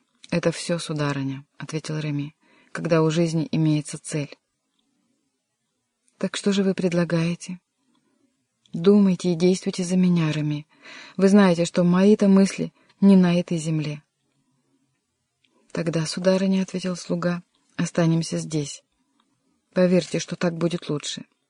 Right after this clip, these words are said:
Здесь много домов, которые могут служить хорошим убежищем. У меня есть оружие. Мы будем защищаться или спрячемся, в зависимости от того, сочту ли я, что мы достаточно сильны или слишком слабы». «Нет, Реми, нет.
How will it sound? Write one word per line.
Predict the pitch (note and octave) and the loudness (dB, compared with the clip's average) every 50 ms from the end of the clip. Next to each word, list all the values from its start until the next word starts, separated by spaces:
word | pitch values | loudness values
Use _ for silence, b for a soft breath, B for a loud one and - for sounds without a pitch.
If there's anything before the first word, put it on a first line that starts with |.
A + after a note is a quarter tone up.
| _ _ _ _ _ _ B B B B B B B B | _ _ _ _ _ _ B B B B B B B B
Здесь | G3 F#3+ G3+ - - | 0 2 2 4 6
много | G3+ G3 F#3+ F#3 F3+ F3 | 6 8 8 8 6 6
домов, | E3 F3 F3+ F#3 G3+ G#3 - | 4 4 4 4 2 0 0
которые | - F#3+ - F3+ F3 F3 F3 | -2 -2 0 2 2 4 4
могут | F3 E3+ E3+ D#3+ E3+ - | 2 2 0 -2 -4 -4
служить | - F3 F3 E3+ F3 E3+ - | -2 0 2 2 2 0 0
хорошим | - F3+ E3+ E3+ E3 - - F3 E3+ | 0 0 0 0 0 -2 -4 -4 -2
убежищем. | E3+ D#3+ D#3+ D#3 C#3+ D3+ D3 - - - - D#3+ D#3 _ B B B B B B B B | -2 0 0 -2 -2 -4 -6 -10 -10 -10 -12 -14 -16 _ B B B B B B B B
У | F#3 | 2
меня | F#3 F#3 F3+ F#3 F3+ | 4 6 6 6 4
есть | F#3+ F#3+ - G#3+ | 4 2 2 2
оружие. | G#3 F#3 D#3+ D3+ D3 D3 D#3 D3+ D3+ D3+ - _ | 2 2 2 0 0 -2 -4 -4 -6 -6 -8 _
Мы | - E3+ E3+ | -2 -2 0
будем | D#3 F3 D#3+ E3+ F3 E3+ | 0 0 2 2 2 0
защищаться | E3 E3+ - - F3 - - F#3 F3+ G3+ - - G3 | 0 -2 -4 -4 -4 -2 0 0 0 0 0 0 2
или | E3 E3 | 2 0
спрячемся, | D#3+ - - E3+ D#3+ D#3 - F3 E3+ - F#3+ F#3+ | 0 0 0 0 2 0 -2 -6 -6 -6 -8 -8
в | - F3 | -4 0
зависимости | F3 E3 D#3 E3 D#3+ - - E3 E3 D#3+ - - | 2 2 2 0 -4 -4 -4 -4 -6 -4 -4 -4
от | E3+ D#3 | -4 -4
того, | - E3 E3 D#3+ F3+ F#3+ - B B B B B B B | -2 -4 -4 -2 -4 -6 -8 B B B B B B B
сочту | - F#3 F3+ - - - F#3 F3 | -2 -2 -2 -2 0 0 2 4
ли | E3+ E3+ | 4 4
я, | E3+ E3+ E3+ F3+ | 4 4 2 2
что | - - F3 | 0 -2 -2
мы | E3+ E3 | 0 2
достаточно | D#3+ E3 - - E3 - E3 D#3+ - - E3 | 0 0 0 0 -2 -2 -4 -6 -6 -6 -6
сильны | - - F3 D#3 D#3+ E3 E3+ F3+ F3+ - b b b b - | -4 -4 -2 0 0 0 0 0 -2 -4 b b b b 2
или | G3+ G3 F#3+ | 4 4 4
слишком | - - E3+ D#3+ - - D#3 D#3+ | 4 0 -4 -4 -4 -6 -8 -10
слабы». | D3+ - D#3 D3 C3+ C3 C3+ - - _ _ _ _ _ _ _ _ _ _ _ _ _ _ _ _ _ _ _ _ _ _ _ _ _ _ _ _ _ _ _ _ _ - | -8 -8 -6 -6 -6 -6 -8 -10 -16 _ _ _ _ _ _ _ _ _ _ _ _ _ _ _ _ _ _ _ _ _ _ _ _ _ _ _ _ _ _ _ _ _ -8
«Нет, | E3+ F3 E3 D#3+ D3+ D3 - | -4 -2 0 0 0 -2 -6
Реми, | - D3 C#3+ D3 | -10 -10 -8 -8
нет. | D3 D#3 D#3+ D#3 C#3+ - - | -6 -4 -4 -4 -4 -6 -10